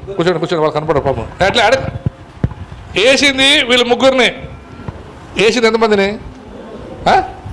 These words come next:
మళ్ళీ నాలుగో వ్యక్తి ఎవరు ఇప్పుడు? ఆ?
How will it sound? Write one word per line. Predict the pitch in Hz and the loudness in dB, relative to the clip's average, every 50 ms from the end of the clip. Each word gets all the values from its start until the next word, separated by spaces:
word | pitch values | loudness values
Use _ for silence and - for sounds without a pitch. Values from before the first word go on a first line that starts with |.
| - - - - - - - - - - | -12 -12 -12 -12 -12 -14 -14 -14 -8 -2
మళ్ళీ | 175 180 | 2 4
నాలుగో | 190 196 208 208 | 4 4 6 6
వ్యక్తి | 214 208 190 - 208 | 6 6 6 6 6
ఎవరు | 196 190 | 6 6
ఇప్పుడు? | 185 190 180 180 185 185 - - - - - - - - - - - - - - - - 226 220 - - - - - - - - - - - - | 6 4 4 0 0 -2 -6 -14 -20 -20 -20 -20 -20 -16 -16 -16 -16 -16 -20 -20 -18 -18 -16 -16 -14 -16 -16 -16 -18 -18 -18 -16 -16 -8 -2 0
ఆ? | 247 339 | 0 0